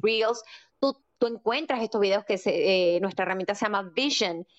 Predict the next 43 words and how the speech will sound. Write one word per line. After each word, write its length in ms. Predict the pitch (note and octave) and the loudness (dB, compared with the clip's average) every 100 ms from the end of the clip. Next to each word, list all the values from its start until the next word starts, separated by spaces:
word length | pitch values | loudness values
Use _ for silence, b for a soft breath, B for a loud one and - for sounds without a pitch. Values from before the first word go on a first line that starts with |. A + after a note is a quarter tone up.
| b b - | b b -2
que, 140 | F#3+ | 0
digamos, 520 | F#3 F#3 E3+ E3+ F#3 | 0 -2 -4 -4 -4
es 80 | F#3 | -2
la 120 | G3 | -2
competencia 580 | G3 G#3+ G3 E3 D#3+ F#3 | -4 -2 0 0 -2 -2
a 60 | F3+ | 0
ello, 220 | B3+ G3+ | 0 0
donde 180 | F#3+ F3 | 0 -2
puedes 220 | E3 E3 | -4 -4
montar 300 | F#3 E3+ E3 | -4 -4 -4
videos 220 | D#3+ E3 | 0 -2
hasta 280 | F3 E3 E3 | -2 -4 -6
de 60 | E3+ | -4
un 100 | E3 | -4
minuto. 560 | E3 A3+ B3+ G#3 A3 G#3+ B B B B - | 0 0 0 0 -4 -6 B B B B -4
Eh, 300 | A3+ G#3+ G3+ | -2 0 2
luego 560 | G#3 G3 G3+ G#3+ G3 | 2 2 2 2 0
contamos 580 | - G3+ F3 F3+ G#3 G#3 | -2 -4 -2 -4 -4 -6
con 280 | - G3+ F#3 | -4 -2 0
live 200 | F#3 A3 | -2 -2
streams, 440 | B3 - F3+ D#3 D#3 | -4 -2 -2 -2 -4
o 140 | F#3 | -4
sea, 200 | G3 E3+ | -2 -4
nosotros 840 | F3 E3 F3+ E3+ F#3+ G3+ G#3+ G#3 G#3 | -4 -4 0 0 2 0 2 0 0
en 280 | G3+ F#3+ F#3+ | 0 0 0
lo 80 | F#3+ | 0
que 120 | F#3+ | 0
llevamos 360 | F3+ E3+ F#3+ | 0 -2 -2
de 160 | G#3 G#3 | 0 2
año, 320 | G3+ G3+ G#3+ | 0 -2 -2
el, 140 | A3 F3+ | 0 0
el 160 | E3+ | 0
cuatro 340 | - D#3 D#3+ E3+ | -2 -4 0 0
de 120 | F3+ | 2
julio 340 | G3+ G3+ A3 | 2 2 2
cumplimos 400 | A#3 A3 F3 E3 | -2 -4 -2 -2
nuestro 220 | F#3 F3+ F3+ | -2 -4 -2
primer 280 | F#3 F#3 | 0 0
aniversario. 760 | F3 G3+ F#3+ F#3+ A3+ G#3+ A#3 B3 _ b _ _ _ _ _ | -2 -2 -4 -2 -2 0 -2 -4 _ b _ _ _ _ _
Llevamos 420 | G#3+ G3 F#3 F#3+ A3 | 0 2 2 -2 -4
más 160 | A#3 | -4
de 120 | B3+ | -4
cien, 340 | A#3+ - A#3 | -4 -2 -2